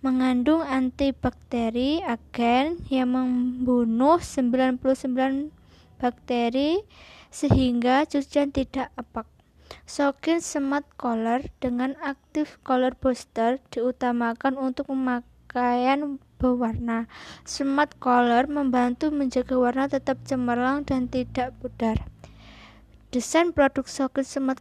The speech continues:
Color sangat menarik dan berkelas. Dengan paduan warna merah dan ada gambar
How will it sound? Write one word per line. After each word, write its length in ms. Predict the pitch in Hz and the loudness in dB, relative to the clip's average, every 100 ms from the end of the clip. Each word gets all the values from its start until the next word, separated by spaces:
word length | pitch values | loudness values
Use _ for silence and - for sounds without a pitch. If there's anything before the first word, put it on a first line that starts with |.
| - | -2
Color 560 | 262 233 208 220 294 - | -2 0 0 0 -2 -10
sangat 480 | - - 254 269 - | -12 -4 -2 -2 -4
menarik 480 | 269 262 247 277 269 | -2 0 0 -2 0
dan 240 | 269 254 | -2 0
berkelas. 680 | 240 254 214 202 226 - - - - - 247 | -4 -4 -8 -6 -6 -8 -14 -20 -20 -8 -2
Dengan 340 | 240 277 302 | 0 0 0
paduan 460 | 285 262 - 254 262 | -2 -2 -2 -2 0
warna 320 | 262 277 262 | 0 0 0
merah 480 | 247 240 247 269 339 - - | 0 0 0 0 -2 -6 -10
dan 240 | - 262 262 | -2 -2 -2
ada 240 | 269 254 | -2 0
gambar 480 | 240 247 226 220 | 0 0 0 0